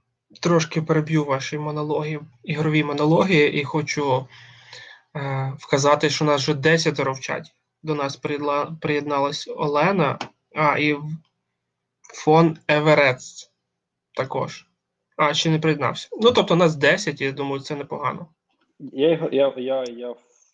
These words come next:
Speaker 2: запросив його прокоментувати ситуацію у Росії.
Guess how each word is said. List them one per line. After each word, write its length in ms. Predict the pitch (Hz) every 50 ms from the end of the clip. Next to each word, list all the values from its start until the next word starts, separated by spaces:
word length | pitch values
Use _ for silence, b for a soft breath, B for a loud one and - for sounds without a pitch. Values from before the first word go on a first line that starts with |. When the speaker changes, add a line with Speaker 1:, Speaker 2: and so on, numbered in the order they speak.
| _ _
Speaker 2:
запросив 600 | 113 113 113 113 - - 110 - - - 117 110
його 240 | 107 104 98 113 104
прокоментувати 760 | - - 104 98 _ 107 104 101 101 101 - 104 101 95 - _ _
ситуацію 640 | - 98 - - 101 101 98 - - - 113 113
у 40 | -
Росії. 440 | - 107 - - _ - 143 -